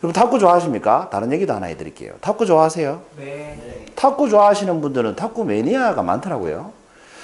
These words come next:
Speaker 1: 그리고 탁구는 이제 십 년을 훈련받으면서 해도 그 굉장히 못 치는 촉에 속한다면서요. 탁구 업계에서는.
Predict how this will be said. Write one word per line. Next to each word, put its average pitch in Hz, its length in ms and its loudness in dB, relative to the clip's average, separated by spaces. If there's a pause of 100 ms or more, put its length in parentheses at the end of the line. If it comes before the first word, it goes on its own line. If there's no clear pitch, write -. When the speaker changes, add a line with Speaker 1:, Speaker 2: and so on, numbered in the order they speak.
(160)
Speaker 1:
그리고 180 180 0
탁구는 254 400 0
이제 127 140 2
십 269 180 0
년을 285 380 6
훈련받으면서 170 800 2
해도 180 600 0 (600)
그 107 220 -6
굉장히 196 360 2
못 143 220 2
치는 247 300 -4
촉에 147 260 -4
속한다면서요. 92 560 -6
탁구 - 440 0
업계에서는. 95 460 -2